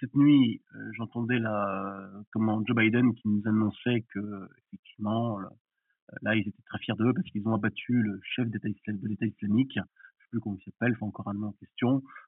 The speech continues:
Bon. Mais au final, euh, au final, là-dessus, je viens, mais qu'est-ce que, qu'est-ce que c'est que l'Amérique ? L'Amérique, c'est jamais qu'un pays qui ne pense que pour lui-même, que pour ses intérêts.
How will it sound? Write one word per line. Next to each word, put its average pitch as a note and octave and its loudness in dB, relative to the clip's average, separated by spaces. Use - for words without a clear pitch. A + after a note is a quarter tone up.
Bon. G#2 -4
Mais C#3 6
au - -2
final, B2 2
euh, G2+ 0
au A2+ -12
final, A#2+ 0
là-dessus, G#2+ -2
je G2 -8
viens, A2 0
mais A2 0
qu'est-ce D3 0
que, A2+ 2
qu'est-ce - -6
que - -6
c'est - -2
que - -6
l'Amérique ? G#2+ 0
L'Amérique, G#2 0
c'est - -8
jamais G#2+ 2
qu'un G2+ -6
pays C3+ 2
qui - -12
ne A2 0
pense C3+ 0
que A#2+ 0
pour G2 -4
lui-même, C3+ 8
que - -4
pour - -10
ses A#2 -2
intérêts. B2+ 2